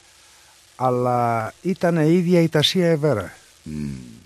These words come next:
Speaker 1: Τραγούδαει πάρα πολύ καλά. Εκεί στο σπίτι που καθόμαστε, έπαιρνε ο πατέρας μου το κλαρίνο, εγώ ένα τε-,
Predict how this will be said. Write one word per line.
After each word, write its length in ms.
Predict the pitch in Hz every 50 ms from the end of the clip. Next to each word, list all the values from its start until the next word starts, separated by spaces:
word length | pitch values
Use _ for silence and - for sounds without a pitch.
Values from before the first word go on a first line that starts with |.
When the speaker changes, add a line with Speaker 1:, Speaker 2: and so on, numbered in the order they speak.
| _ _ _ _ _ _
Speaker 1:
Τραγούδαει 400 | - 117 117 113 123 123 123 123
πάρα 280 | 117 - 131 120 113 110
πολύ 220 | 101 107 107 101
καλά. 360 | 95 - 98 95 101 104 95 95 92 - _ _ _ -
Εκεί 180 | 156 151 - 170
στο 160 | - - 127
σπίτι 240 | - - 151 131 135
που 100 | 117 113
καθόμαστε, 520 | 123 120 107 160 185 185 190 175 143 170
έπαιρνε 400 | 151 127 160 147 139 135 131 127
ο 80 | 127 - -
πατέρας 320 | - 131 117 - 143 139 123
μου 80 | 117
το 80 | 120 120
κλαρίνο, 380 | 110 - 127 135 151 151 143
εγώ 180 | 139 127 147 143
ένα 380 | 139 135 135 135 127 120 113 104 101 - _ _ _
τε-, 120 | - 143